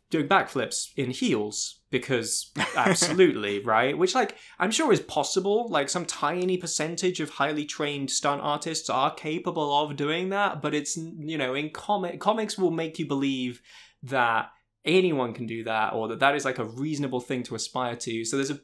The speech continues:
Speaker 1: bit of a danger of, you know, teaching people that, uh, these giant dresses, it's like, yeah, you should be able to do karate and that. What's stopping you? But, um,
Speaker 2: Yeah.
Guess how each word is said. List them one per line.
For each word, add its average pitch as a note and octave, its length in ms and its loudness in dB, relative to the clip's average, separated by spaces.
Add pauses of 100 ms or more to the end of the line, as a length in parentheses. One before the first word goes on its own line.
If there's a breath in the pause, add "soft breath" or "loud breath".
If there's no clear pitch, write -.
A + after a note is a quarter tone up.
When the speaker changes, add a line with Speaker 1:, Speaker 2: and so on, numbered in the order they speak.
Speaker 1:
bit C4+ 160 0
of G#3+ 100 2
a F3+ 40 2
danger C3 640 -2 (320 soft breath)
of, A2 460 2
you C#3+ 200 0
know, A2 360 0 (100)
teaching A#2+ 320 -4
people A2+ 460 -6
that, G#2+ 300 2
uh, G#2 420 -2
these C#3 160 0
giant A2+ 260 0
dresses, A#2 540 -6
it's - 100 -10
like, C#3 180 -2
yeah, C4+ 100 -6
you A2+ 120 -4
should A#2 140 -12
be A#2 60 -6
able A2+ 120 -8
to - 100 -10
do A#2 100 -10
karate A#2 400 -8
and B2 100 -6
that. D#3+ 100 -6
What's F3+ 160 -4
stopping - 360 -2
you? A2 200 -8 (480 soft breath)
But, A#2+ 220 4
um, A#2 400 -2
Speaker 2:
Yeah. G#2 160 0